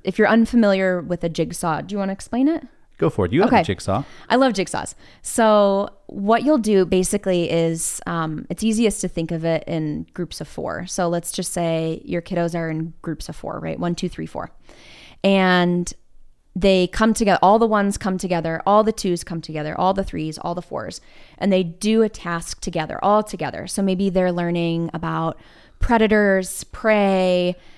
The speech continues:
Speaker 1: habitats, and the food chain or something. And so they work with their group and they, they read an article or they do a task, whatever. They become an expert on
Speaker 2: On the predators.
Speaker 1: on the predators,
Speaker 2: Right.
Speaker 1: right? Group one is predators.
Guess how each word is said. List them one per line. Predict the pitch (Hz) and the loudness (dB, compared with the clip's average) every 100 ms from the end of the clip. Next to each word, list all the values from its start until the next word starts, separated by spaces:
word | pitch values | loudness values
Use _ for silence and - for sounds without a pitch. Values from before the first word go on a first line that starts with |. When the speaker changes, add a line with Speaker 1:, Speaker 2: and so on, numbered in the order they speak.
| - | -6
Speaker 1:
habitats, | 214 202 196 202 185 180 175 - - | 2 2 2 0 4 4 2 -2 -6
and | - 175 175 175 175 | -2 0 0 0 -2
the | |
food | 170 170 156 | -4 -6 -6
chain | - - 190 185 | -8 -6 -8 -8
or | 170 | -6
something. | - - - - 196 - - - - | -4 -4 -4 -4 -4 -6 -18 -20 -10
And | - 190 | -4 0
so | 185 | 2
they | 175 | 4
work | 208 254 | 4 2
with | 240 | 2
their | 233 214 | 2 2
group | 208 196 | 2 0
and | 180 175 | 0 -2
they, | 170 170 - | -2 -4 -12
they | - 180 | -6 -4
read | 180 240 | 0 2
an | 233 | 2
article | - 202 196 196 | 2 0 0 0
or | 185 | 0
they | 175 170 | 0 0
do | 185 | 2
a | 190 | 0
task, | - 175 165 - | 0 -2 -4 -2
whatever. | 190 170 - | 0 0 -2
They | 156 190 | 0 0
become | 208 - 190 | 0 -2 -2
an | 180 - | -2 -4
expert | 180 - - - 156 - - | -6 -4 -4 -2 -4 -4 -6
on | 175 170 165 160 160 160 | -4 -2 -2 -4 -4 -2
Speaker 2:
On | 120 113 | 0 0
the | 107 | 0
predators. | 120 98 85 78 | 0 0 0 0
Speaker 1:
on | 208 208 | 2 4
the | 208 | 4
predators, | 196 190 160 127 - - | 0 -2 -2 -4 -8 -6
Speaker 2:
Right. | 110 | 0
Speaker 1:
right? | 180 - | 2 4
Group | 220 208 | 2 2
one | 196 | 0
is | 185 | 0
predators. | - 180 165 160 165 | -2 -4 -2 -2 -4